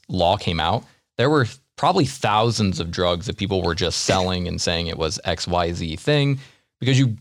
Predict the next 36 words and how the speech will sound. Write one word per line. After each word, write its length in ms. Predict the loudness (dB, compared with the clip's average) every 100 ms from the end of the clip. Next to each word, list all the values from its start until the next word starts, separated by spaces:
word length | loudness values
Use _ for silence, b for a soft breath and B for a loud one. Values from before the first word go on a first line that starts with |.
| -12 -2
never 360 | 2 4 4
really 220 | 4 2 2
had 180 | 0
to 60 | -2
prove 500 | -6 -2 2 2 2
that 140 | 2 4
it 80 |
actually 360 | 2 0 -2 -4
was 360 | 0 0 0 -2
that. 300 | -4 -4 -6
And 100 | -2
so 140 | 0 2
a 20 |
lot 280 | 2 4 4
of 60 |
these 140 | 4 2
products 420 | 2 2 2 0
were 120 | 0
really 240 | 2 2 2
just 180 | -2
water, 640 | -4 -2 2 4 4 2 -2 B B -4
sometimes 440 | 0 2 2 2 2
there 80 |
would 120 | 2 0
be, 20 | 0
like, 80 | 0 0
alcohol 480 | 0 0 2 2 0
in 80 |
it, 120 | -2 -4
so 100 | -6
you 80 |
felt 240 | -4 -4 -2
like 200 | -4 -4
something 500 | -2 -2 0 0 0
was 140 | 0
happening. 560 | 0 -2 -2 -4 -4